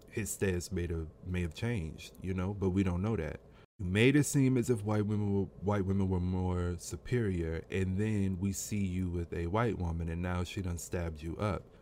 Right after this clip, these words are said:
A lot of y'all think that a lot of these men, okay, I watched an episode of Iyanla, and some of y'all may remember this episode. I watched Iyanla religiously.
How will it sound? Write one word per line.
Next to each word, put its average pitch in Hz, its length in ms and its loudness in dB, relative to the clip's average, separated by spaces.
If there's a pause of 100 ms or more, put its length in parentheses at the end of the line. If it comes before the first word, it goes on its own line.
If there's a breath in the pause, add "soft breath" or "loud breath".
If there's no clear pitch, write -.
(140 loud breath)
A 92 40 -2
lot 98 300 4
of 139 60 4
y'all 127 260 2 (100)
think 123 180 0 (120)
that 104 280 0 (140)
a 92 80 -4
lot 101 240 0
of 131 60 0
these 127 240 -2
men, 117 520 0 (460)
okay, 110 300 0 (800 loud breath)
I 151 480 0 (140)
watched - 600 -6 (560)
an 98 120 -4
episode 107 460 0
of 98 120 2
Iyanla, 90 640 2
and 87 120 -2
some 123 220 0
of 120 80 0
y'all 113 160 2
may 101 140 4
remember 87 580 -2 (300)
this 98 180 0
episode. 90 640 0
I 95 120 2
watched 101 520 -2 (140)
Iyanla 90 560 2
religiously. 85 640 -4